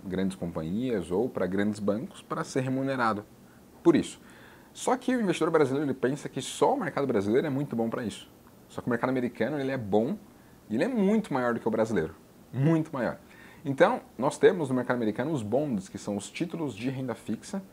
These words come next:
eh, das empresas americanas. E você tem também os próprios treasuries ali, que são os títulos, eh, do governo americano, que você também consegue acessar. Então, são dois tipos de renda fixa, né? Seria como se fosse, eh, os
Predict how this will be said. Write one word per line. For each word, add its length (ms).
eh, 260
das 320
empresas 800
americanas. 760
E 20
você 160
tem 140
também 180
os 120
próprios 360
treasuries 640
ali, 200
que 80
são 180
os 80
títulos, 580
eh, 300
do 140
governo 440
americano, 520
que 40
você 140
também 220
consegue 400
acessar. 360
Então, 220
são 180
dois 300
tipos 320
de 60
renda 240
fixa, 360
né? 220
Seria 300
como 260
se 140
fosse, 420
eh, 300
os 560